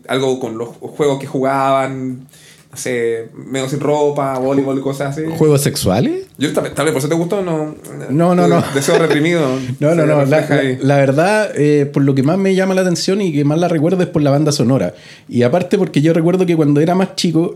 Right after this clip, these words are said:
Speaker 2: yo me creía el piloto, así
Speaker 1: ¿Te
Speaker 2: me
Speaker 1: creías
Speaker 2: creía
Speaker 1: el
Speaker 2: Tom
Speaker 1: piloto de
Speaker 2: Cruise,
Speaker 1: Top
Speaker 2: sí,
Speaker 1: Gun?
Speaker 2: sí, pues de todas
Speaker 1: Wow.
Speaker 2: maneras. Entonces yo veía la, la película en T V N, me imagino que, que en esa época la daban. Y yo después me, me creía así el piloto, así me ponía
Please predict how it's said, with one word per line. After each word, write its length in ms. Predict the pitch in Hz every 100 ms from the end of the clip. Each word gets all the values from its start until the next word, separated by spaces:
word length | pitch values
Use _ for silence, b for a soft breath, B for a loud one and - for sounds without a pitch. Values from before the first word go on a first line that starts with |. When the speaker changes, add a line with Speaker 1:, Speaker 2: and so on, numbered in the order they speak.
| 139
Speaker 2:
yo 120 | 143
me 120 | 160 160
creía 720 | 135 147 190 175 160 160 156
el 240 | 156 147
piloto, 460 | 139 135 151 104 98
así 140 | 110
Speaker 1:
¿Te 60 | 117
Speaker 2:
me 60 |
Speaker 1:
creías 180 | 139 185 220
Speaker 2:
creía 20 |
Speaker 1:
el 60 | 214
Speaker 2:
Tom 80 | 131
Speaker 1:
piloto 200 | 202 107
de 60 |
Speaker 2:
Cruise, 220 | 127 -
Speaker 1:
Top 100 | 160
Speaker 2:
sí, 80 | -
Speaker 1:
Gun? 180 | - 131 B B B B
Speaker 2:
sí, 400 | - 110 117 165
pues 140 | 131 117
de 80 |
todas 180 | 113 139
Speaker 1:
Wow. 100 | 135
Speaker 2:
maneras. 280 | 151 147 90
Entonces 320 | 101 - 131 135
yo 100 | 143
veía 360 | 143 160 175 165
la, 320 | 156 151 147
la 140 | 143
película 320 | 147 160 165 156
en 140 | 147
T 80 | 143
V 200 | 135 180
N, 380 | 196 208 202 190
me 160 | 185
imagino 420 | 185 190 208 202 196
que, 300 | 180 180 -
que 160 | 175
en 120 | 165 170
esa 180 | 175 185
época 280 | 190 185 180
la 80 |
daban. 340 | - - - - B B B B B -
Y 100 | 113
yo 100 | 143
después 240 | 139 139
me, 320 | 135 131 120
me 400 | 113 117 113 107 110
creía 300 | 107 123 110
así 240 | 127 120
el 220 | 110 104
piloto, 500 | - 95 107 123 143
así 220 | 165 139
me 120 | 131 117
ponía 640 | 120 127 131 127 120